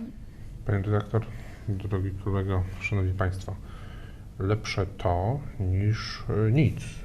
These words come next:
niż, e, bezczynność, niż, e, bierne przyglądanie się szkalowaniu, e, Polski. Oczywiście mamy, e, ja-, jasność, że,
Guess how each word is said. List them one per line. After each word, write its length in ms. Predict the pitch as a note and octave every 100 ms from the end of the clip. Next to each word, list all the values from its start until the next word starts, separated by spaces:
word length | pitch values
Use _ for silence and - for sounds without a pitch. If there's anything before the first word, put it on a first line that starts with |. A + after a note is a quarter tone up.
| -
niż, 520 | G2 G2 G#2 - -
e, 40 | G2+ G2 F#2 F2+ F2 - - - -
bezczynność, 960 | G2+ - - F#2 E2+ F2+ A2+ - - A2
niż, 480 | G2 F#2 - -
e, 240 | G2+ F#2 F2+ -
bierne 480 | - G2+ G2 G#2 A2 A#2 - - -
przyglądanie 640 | - G2+ F#2+ F#2+ F2+ F#2 F#2
się 360 | G2+ G2+ G#2 A2
szkalowaniu, 880 | - - - G2 F#2+ F#2+ F#2+ F2+ - F2+ F2+ F2 F2
e, 40 |
Polski. 580 | - E2 - - G2+ A2+ - - - - - - -
Oczywiście 280 | - - -
mamy, 520 | C3 B2 B2+ C3 C3+ C#3 B2+ - - - - - - - -
e, 60 | C#3
ja-, 100 | C#3+ C#3+
jasność, 360 | E3 - G#2+ -
że, 400 | G2 F#2+ F#2+